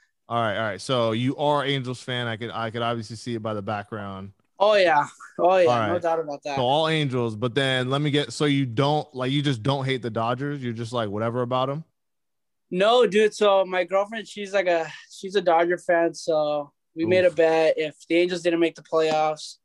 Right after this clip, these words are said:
Speaker 2: um, I'd have to wear a Dodger shirt, shirt to the, to one of the
Speaker 1: Oh,
Speaker 2: games,
Speaker 1: so that,
Speaker 2: so.
Speaker 1: that's all that caught heat?
Speaker 2: That's basically it. Uh, they went through my Twitter, found me with the Dodger shirt, and then after that, it was,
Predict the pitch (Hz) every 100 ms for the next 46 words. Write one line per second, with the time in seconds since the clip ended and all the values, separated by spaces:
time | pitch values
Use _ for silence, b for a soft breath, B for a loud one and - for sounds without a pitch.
0 | _ _ _ _ _ _ _ _ _ _
1 | - 151 147 143 139 135 135 139 _ _
2 | _ _ _ - 151 147 135 147 139 139
3 | 156 180 156 - 139 120 _ - 185 247
4 | 139 - 165 151 143 135 131 131 - _
5 | - 170 165 185 156 151 143 175 139 135
6 | 123 160 175 175 180 151 131 170 151 147
7 | 214 - _ _ _ _ _ _ _ _
8 | _ _ _ 208 262 202 247 233 220 214
9 | 220 214 180 190 185 185 202 226 240 226
10 | 214 - 214 226 214 214 220 214 202 185
11 | 190 208 - 226 214 185 180 196 185 175
12 | 196 208 190 175 170 -